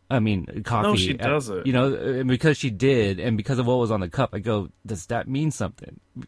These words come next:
Speaker 1: And
Speaker 2: Yeah,
Speaker 1: so
Speaker 2: you,
Speaker 1: I just
Speaker 2: you would not have that coffee cup in a workplace nowadays. You just wouldn't, because that's, that's just like a live tripwire for someone to say something incorrectly, <laughs> you know?
Speaker 1: Yeah, I,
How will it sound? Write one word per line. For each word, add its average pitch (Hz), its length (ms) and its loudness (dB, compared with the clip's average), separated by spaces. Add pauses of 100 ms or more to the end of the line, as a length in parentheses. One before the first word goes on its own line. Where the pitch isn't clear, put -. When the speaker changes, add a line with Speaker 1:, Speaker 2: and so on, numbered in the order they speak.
(440)
Speaker 1:
And 143 100 4
Speaker 2:
Yeah, - 20 2
Speaker 1:
so 143 100 2
Speaker 2:
you, 110 140 4
Speaker 1:
I 113 40 -6
just 147 200 2
Speaker 2:
you - 40 6
would 127 220 4
not 143 200 2
have 143 180 2
that 123 180 2
coffee 117 300 0
cup 104 220 -2
in 95 80 -4
a 92 40 -2
workplace 92 500 -2
nowadays. 90 640 0
You 101 100 0
just 95 220 0
wouldn't, 92 380 2
because 98 300 2
that's, 110 480 2 (600)
that's 127 200 2
just 127 140 2
like 113 120 4
a 104 80 4
live 98 400 0
tripwire 90 640 -6
for 90 380 -6
someone 104 420 -2
to 95 60 -8
say 101 200 -2
something 101 280 -2
incorrectly, 90 680 -2
<laughs> 139 240 2
you 135 120 6
know? 131 600 2
Speaker 1:
Yeah, 107 380 6
I, 143 220 2